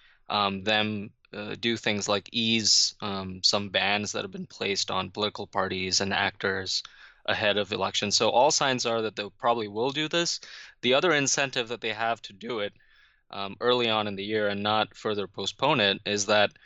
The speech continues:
um, it, it gets that out of the way before, uh, Thailand embarks on its, uh, asean chairmanship through the rest of the year. I mean, it will officially hold it for the whole of next year,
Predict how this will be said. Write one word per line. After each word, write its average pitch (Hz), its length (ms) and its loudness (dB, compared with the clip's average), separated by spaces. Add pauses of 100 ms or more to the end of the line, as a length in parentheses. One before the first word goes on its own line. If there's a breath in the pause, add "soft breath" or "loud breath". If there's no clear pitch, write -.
(400 loud breath)
um, 104 340 -4 (160)
it, 120 160 2 (160)
it 117 260 -2
gets - 640 0
that 117 280 0 (100)
out 117 200 0
of 107 120 -8
the 107 100 -8
way 104 420 -4
before, 107 880 0
uh, 98 220 -4
Thailand 107 500 2
embarks 98 460 -2
on 101 160 -2
its, - 320 -2
uh, - 420 -6 (140)
asean 101 500 2
chairmanship 101 640 -2
through 208 300 -8
the 95 100 0
rest 107 280 2
of 98 100 -8
the 95 80 -4
year. 95 340 -2
I 156 40 -8
mean, 107 120 -2
it 107 80 2
will 107 260 4 (260)
officially 117 440 2
hold 117 360 2
it 104 120 2 (420 soft breath)
for 110 120 -4
the 95 80 -2
whole 139 300 4
of 92 60 -2
next 98 340 -4
year, 95 260 -6